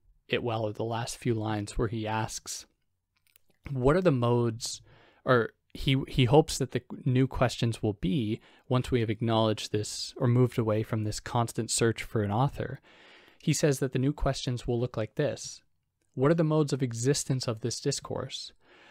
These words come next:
Where has it been used? How can it circulate? And who can appropriate it for himself? What are the places in it where there's room for possible subjects?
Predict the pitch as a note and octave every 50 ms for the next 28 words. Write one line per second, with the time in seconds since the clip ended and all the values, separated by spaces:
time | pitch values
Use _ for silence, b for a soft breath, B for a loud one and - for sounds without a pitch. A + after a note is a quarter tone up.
0 | b b b - B2+ C3 D3 E3+ E3 - E3 C#3 - A#2+ - B2+ A#2+ A#2+ B2 C#3+
1 | E3+ D#3 B2 A#2 - - - - - C#3+ D3 - - D#3+ D3+ C3+ - - D#3 D#3
2 | - - C3+ A#2+ A#2 G#2+ A2 A2+ - - - - C#3 G#2+ G2 D3 E3 E3+ - E3+
3 | D3 C3+ - - C#3 - - C3 B2 A#2+ B2 B2+ B2+ B2 A#2+ - - - - B2
4 | A#2 A#2 B2 B2 - - - D#3+ C3+ G#2 - - - - _ _ _ _ _ _
5 | _ _ - B2 C3+ D#3 F3+ F3+ F3+ E3+ - - C3+ C3 C#3 C#3+ - - A#2 G#2
6 | A2 - - - - b b b b b b b b - D3 D3 D#3+ C#3+ G#2 -
7 | _ _ _ _ _ _ _ _ _ _ - C#3 C3 A#2+ B2 B2 A#2+ A#2+ G#2+ -
8 | B2 A#2+ B2 C3+ C#3 C#3 C3+ - B2 A#2+ - - B2 A#2 - - - A#2+ - -
9 | - C3+ C3+ - - G2 - - - - - - -